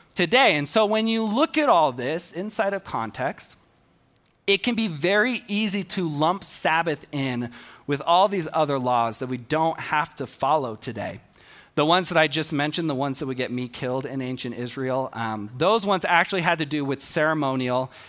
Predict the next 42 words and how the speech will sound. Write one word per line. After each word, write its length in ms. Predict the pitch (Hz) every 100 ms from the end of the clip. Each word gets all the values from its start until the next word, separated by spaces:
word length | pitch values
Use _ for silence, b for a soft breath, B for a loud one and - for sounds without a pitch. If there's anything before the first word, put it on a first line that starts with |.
| B
and 180 | 143 143
civil 440 | - - 247 151
laws. 440 | 113 101 82 - - _ - -
We 160 | 131
don't 100 | 190
have 140 | 180 -
to 80 |
follow 420 | 135 - 175 196 170
those 380 | 131 123 117
today 340 | - 123 113 113
because 320 | 117 107 120
of 120 | 120
the 60 | 117
fulfillment 540 | - 117 127 117 113 -
that 140 | - 117
Jesus 440 | - 151 143 123
was 180 | 120 113
in 120 | 113
the 60 | 110
New 200 | 113 180
Testament. 560 | 160 104 - 113 101
So 220 | - 131 120 B B B
maybe 280 | - 165 185
Sabbath 500 | 170 - 160 185 170
is 160 | 151 131
just 220 | 156 143
another 520 | 139 139 139 156 190 175
thing 340 | - 139 135
that 140 | 139
we 80 | 135
don't 340 | 131 135 127 -
have 320 | 117 107 -
to 300 | 113 110 113 _
practice. 340 | - 214 - 117
But 140 | 123
remember, 320 | 120 139 139
our 100 | 113
main 460 | 113 120 156 226 226
verse 480 | 123 104 113 131 - B B B B
is 160 | 120 117
in 160 | 127 - 196
Exodus, 640 | 226 - 107 98 - -